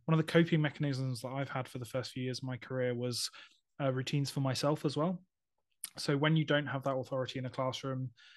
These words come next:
when you're struggling, when you're an N Q T, to have personal routines that are like, "Do you know what? Count to, count to ten. Don't react immediately, immediately to the behavior. Think about, really explicitly think about the behavior policy and how you're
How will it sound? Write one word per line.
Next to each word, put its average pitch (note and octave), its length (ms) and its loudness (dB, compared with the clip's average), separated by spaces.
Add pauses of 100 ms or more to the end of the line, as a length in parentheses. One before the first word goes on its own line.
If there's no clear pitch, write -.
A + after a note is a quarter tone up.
(200)
when C#3 140 0
you're C#3 80 0
struggling, C3+ 440 2
when C3 140 0
you're C3 100 0
an C3 80 -2
N C3 120 0
Q B2+ 180 -4
T, B2+ 400 -2 (380)
to C3 60 0
have C#3 320 2 (140)
personal D#3 420 2
routines B2 500 -4
that G#2+ 80 -12
are A2 60 -8
like, B2+ 180 -4
"Do D#3 100 -2
you E3 60 6
know F3+ 60 4
what? G3 220 0
Count D3+ 300 0
to, C3+ 120 -4 (240)
count D3+ 220 0
to - 80 -10
ten. C#3+ 440 0 (600)
Don't D3+ 280 4 (120)
react C#3+ 480 0
immediately, C3+ 460 -2 (180)
immediately C#3 640 0
to - 100 -4
the C#3 60 -2
behavior. C3+ 680 0
Think D3+ 400 0
about, C#3 320 0
really C#3+ 360 2
explicitly C3 580 -4
think C3+ 280 -6
about B2 180 -6
the C3 60 -14
behavior C3 380 -2
policy C3+ 540 -4
and B2+ 100 -6
how C3 180 -4
you're B2+ 360 -4